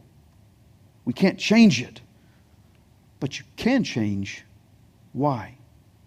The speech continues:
you suffer. You can make your suffering mean something, or you can make sure it means nothing.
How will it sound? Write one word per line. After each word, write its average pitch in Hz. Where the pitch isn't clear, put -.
you 110
suffer. -
You -
can 120
make 151
your 139
suffering 135
mean 135
something, -
or 104
you 117
can 117
make 120
sure 123
it 110
means 107
nothing. -